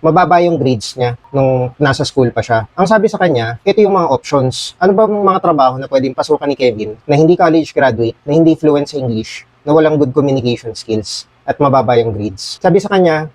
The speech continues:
pwede ka mag-apply as fast food crew, security guard, or store staff. Pero, nung nagtanong-tanong si Kevin, madaming trabaho na pwedeng applyan, kailangan ng diploma. Yung mga trabaho naman na hindi kailangan ng diploma,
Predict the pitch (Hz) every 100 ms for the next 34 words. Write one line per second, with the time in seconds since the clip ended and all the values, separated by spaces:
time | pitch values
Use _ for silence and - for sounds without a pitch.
0 | _ 175 170 180 160 165 165 160 160 151
1 | 185 - - _ _ 131 - 175 175 185
2 | 180 180 - - 135 143 139 139 165 151
3 | 151 131 _ _ 175 180 - 139 - -
4 | 127 - - 226 196 165 160 - _ 170
5 | 185 190 185 - 196 196 196 190 185 190
6 | 185 143 131 - _ 185 196 196 202 196
7 | 180 165 165 165 160 156 151 202 _ _
8 | 175 160 160 160 151 135 120 117 123 _
9 | _ 180 185 175 170 165 151 - 123 110
10 | 113 113 - 160 165 165 160 170 170 165
11 | 160 156 156 196 196 185 180 170 165 139
12 | 127 113